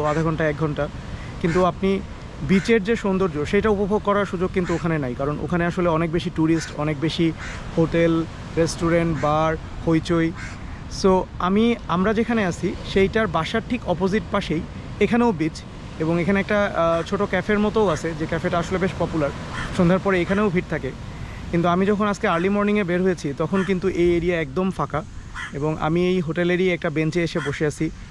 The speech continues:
কেউ আমাকে কিছু বলতেছে না, কারণ হোটেলটাই আসলে বন্ধ। So এখন আমি যেটা করতেছি, এইটাকে বলে পারফেক্ট লেইড ব্যাক বিচ হলিডে। So আমি এটা খুবই এনজয় করতেছি। আমার মনে হয় যে, আহ,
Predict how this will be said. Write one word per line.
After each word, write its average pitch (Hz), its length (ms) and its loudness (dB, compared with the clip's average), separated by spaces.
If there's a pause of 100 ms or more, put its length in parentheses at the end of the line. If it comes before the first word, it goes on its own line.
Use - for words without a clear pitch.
(120)
কেউ 156 200 2
আমাকে 151 240 -2
কিছু 151 220 -6
বলতেছে 151 320 0
না, 139 120 0
কারণ 143 180 2
হোটেলটাই 156 380 2
আসলে 151 180 0 (100)
বন্ধ। 127 140 0 (800)
So 165 80 2 (220)
এখন 220 180 2 (100)
আমি 226 160 4
যেটা 220 220 2
করতেছি, 208 340 0 (140)
এইটাকে 196 300 2 (100)
বলে 196 120 2 (160)
পারফেক্ট 175 380 0 (100)
লেইড 170 180 2 (120)
ব্যাক 165 160 2 (500)
বিচ 175 200 4 (140)
হলিডে। 143 300 0 (640)
So 151 80 -2 (200)
আমি 170 180 2
এটা 185 180 0
খুবই 220 280 4
এনজয় 165 240 2
করতেছি। 131 280 -8 (100)
আমার 156 180 -2
মনে 175 140 2
হয় 180 180 2
যে, 185 100 2
আহ, - 920 -4